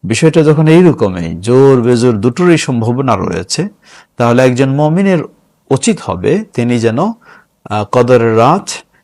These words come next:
এর উদ্দেশ্যে তালাশ করেন, আহ, জোর বেজোর সব শেষ দশকের প্রতিটি রাতে। বাস্তবে রাসূল সাল্লাল্লাহু আলাইহি ওয়াসাল্লামের সুন্নাই ছিল তাই, তিনি শেষ দশকের প্রতিটি রাত নিজে জাগতেন, ইবাদত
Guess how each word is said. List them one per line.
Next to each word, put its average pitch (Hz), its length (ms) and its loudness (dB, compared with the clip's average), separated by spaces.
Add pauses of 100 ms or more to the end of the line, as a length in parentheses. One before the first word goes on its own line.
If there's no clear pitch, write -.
(120)
এর 110 180 -2
উদ্দেশ্যে 113 520 0
তালাশ 101 400 -4
করেন, 135 460 -4 (260)
আহ, 87 280 -12
জোর 165 380 2
বেজোর 139 380 2
সব 101 320 -4
শেষ 143 340 0
দশকের 147 460 -4
প্রতিটি 202 480 2
রাতে। - 400 -4 (680)
বাস্তবে 104 500 0
রাসূল - 0 -
সাল্লাল্লাহু - 0 -
আলাইহি 101 200 -2
ওয়াসাল্লামের 120 360 -4
সুন্নাই 123 460 -2
ছিল 151 280 -2
তাই, 131 380 0 (500)
তিনি 190 240 2
শেষ 120 300 0
দশকের 131 440 -4
প্রতিটি 117 440 -4
রাত 110 360 -2
নিজে 135 320 0
জাগতেন, 143 580 -2
ইবাদত 117 380 0